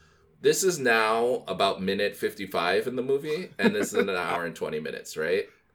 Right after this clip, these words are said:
Speaker 2: Yes.
Speaker 1: So there was still half an hour left, and I was like, "What's gonna happen now? This is the
Speaker 2: <laughs>
Speaker 1: end of A Christmas Carol."
Speaker 2: Yeah.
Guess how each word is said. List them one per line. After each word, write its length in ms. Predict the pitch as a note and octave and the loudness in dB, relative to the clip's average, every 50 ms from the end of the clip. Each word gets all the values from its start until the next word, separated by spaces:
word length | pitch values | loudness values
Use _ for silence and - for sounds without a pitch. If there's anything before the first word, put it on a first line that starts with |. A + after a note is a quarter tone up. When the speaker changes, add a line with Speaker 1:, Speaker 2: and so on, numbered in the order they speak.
| _ _ - | _ _ -6
Speaker 2:
Yes. 420 | A#2 A2 F2 D2 - - - - - _ | -4 -2 -2 -2 -4 -8 -10 -10 -10 _
Speaker 1:
So 540 | - - - - - G3+ - - - C#3 - | -10 -8 -6 0 2 6 8 8 8 6 6
there 120 | D3 C#3+ | 6 4
was 120 | D3+ D3+ | 4 8
still 160 | - A3+ G3+ - | 8 8 8 8
half 260 | D3+ D3+ D#3 E3 - | 8 6 4 4 4
an 60 | - | 4
hour 200 | - C#3+ C#3 B2+ | 6 6 6 6
left, 360 | C3 C#3+ C3 A#2+ A2+ - - - - | 6 4 4 4 2 0 -4 -4 -2
and 120 | A#2 - - | 0 0 2
I 180 | - A#2 - | 0 0 2
was 400 | G#3+ F#3 D3+ C#3 B2+ A2+ - - - | 4 4 4 4 2 -6 -14 -12 -6
like, 200 | F#2+ F2+ E2+ F2 G2 | -4 -2 -2 -2 0
"What's 280 | A2+ B2 C#3+ D3+ D3 | 0 4 4 2 4
gonna 180 | - D3+ C3 A#2+ | 4 4 6 8
happen 380 | A2+ A#2 A#2 B2 F#2 B2+ A#2 G#2+ | 8 8 6 6 4 2 2 4
now? 260 | A#2 - A#3+ - - | 4 4 4 4 4
This 220 | - B2+ - - | 4 2 0 0
is 80 | - A#2+ | -6 -4
the 120 | C3 F#3 | 2 2
Speaker 2:
<laughs> 100 | A#3 - A2+ | 2 4 6
Speaker 1:
end 240 | A#2+ - - F#3 B2+ | 6 6 6 6 6
of 140 | A#2+ A#2 A2+ | 4 4 4
A 60 | A2 | 2
Christmas 360 | - B2+ C3 - - D3 - | 2 0 0 0 -4 -6 -4
Carol." 440 | - G2+ F2+ E2 D#2 D2+ - - - _ _ _ _ - | -2 -2 -2 0 -2 -6 -10 -12 -16 _ _ _ _ -6
Speaker 2:
Yeah. 180 | C#3+ C3 G#2 | -4 -4 -4